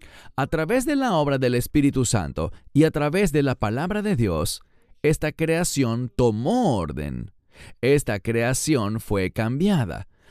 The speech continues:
de modo que reflejara la voluntad de Dios. Y por eso Dios miró y dijo, "He aquí, esto es bueno, muy bueno". Y lo que la Escritura está diciendo aquí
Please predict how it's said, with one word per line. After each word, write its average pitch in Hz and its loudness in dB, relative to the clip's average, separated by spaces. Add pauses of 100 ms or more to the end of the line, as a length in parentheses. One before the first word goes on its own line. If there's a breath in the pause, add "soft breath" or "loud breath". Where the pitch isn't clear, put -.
(100)
de 139 4
modo 160 0
que 139 0
reflejara 123 0
la 127 0
voluntad 120 -2
de 113 -2
Dios. 71 -6 (840 loud breath)
Y 120 0
por 113 0
eso 117 0
Dios 107 0
miró 107 0 (160)
y 110 0
dijo, 101 -2 (480)
"He 208 2
aquí, 90 -4 (320)
esto 123 2
es 98 -2
bueno, 65 -4 (220)
muy 127 4
bueno". 76 -4 (1300 loud breath)
Y 147 4
lo 151 2
que 147 -2
la 131 2
Escritura 131 0
está 185 0
diciendo 156 0
aquí 95 -4